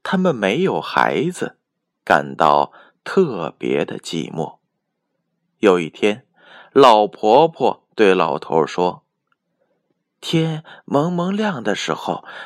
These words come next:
你就一直往前走，把碰到的第一样动物放在背包里带回家，咱们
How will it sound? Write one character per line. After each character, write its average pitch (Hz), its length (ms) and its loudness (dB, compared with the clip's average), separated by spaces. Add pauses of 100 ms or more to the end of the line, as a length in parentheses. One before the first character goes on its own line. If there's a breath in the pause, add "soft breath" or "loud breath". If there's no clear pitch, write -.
你 185 140 0
就 214 160 0
一 196 260 -2
直 180 280 -4
往 165 300 -4
前 - 540 -6
走， - 400 -4 (420 loud breath)
把 - 180 0
碰 95 420 -10
到 82 120 2
的 76 160 0
第 - 400 -8
一 233 260 0
样 170 360 -4
动 87 220 4
物 53 260 -6 (240 loud breath)
放 - 480 -4
在 64 180 -6
背 135 420 -2
包 143 320 -4
里 - 300 -10 (180)
带 - 240 2
回 - 220 -12
家， 120 460 -4 (360 loud breath)
咱 165 300 0
们 190 300 -2